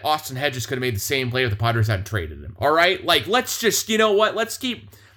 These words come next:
keep, keep shouting out Molina, all right? You know what? Keep, hey, you know what? He's great. He's amazing. He's, he, listen, he s-, plays every game, it seems, always catching, et cetera.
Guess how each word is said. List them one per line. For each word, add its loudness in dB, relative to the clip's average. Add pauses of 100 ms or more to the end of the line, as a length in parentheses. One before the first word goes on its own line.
(160)
keep, -8
keep -4
shouting 2
out -2
Molina, -2
all 4
right? 2 (480)
You 4
know 4
what? 0
Keep, -6
hey, 2
you -4
know -2
what? -2
He's -2
great. 0
He's -10
amazing. -2
He's, -8
he, -18
listen, -2
he -2
s-, -12
plays -4 (240)
every 0
game, -4
it -10
seems, -8 (380)
always 2 (600)
catching, -2
et -10
cetera. -2